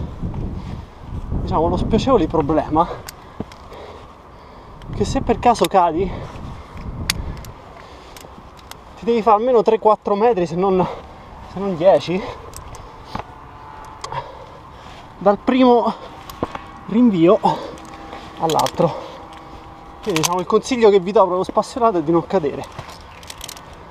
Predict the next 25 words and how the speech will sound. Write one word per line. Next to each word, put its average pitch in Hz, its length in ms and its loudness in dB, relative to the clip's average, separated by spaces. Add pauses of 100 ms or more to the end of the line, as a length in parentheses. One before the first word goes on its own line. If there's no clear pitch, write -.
(1160)
cioè, - 140 -12
a 151 60 -8
meno 156 180 -2
che 156 80 -2
non 165 140 -2
vi 131 80 -10
piace 147 260 -10
fare 147 300 -2
male, - 260 -6 (800)
a 135 60 -14
quel 180 160 -6
punto 180 360 -4
cadete, 147 460 0 (2250)
però 208 180 4
cadete 185 320 4
almeno 196 220 4
in 170 80 6
un 156 80 0
posto 160 300 -2
bello, 143 500 -2 (960)
cioè 143 140 -10
un 135 40 -12
po' 143 120 -6
più - 120 -8
bello. 143 540 -4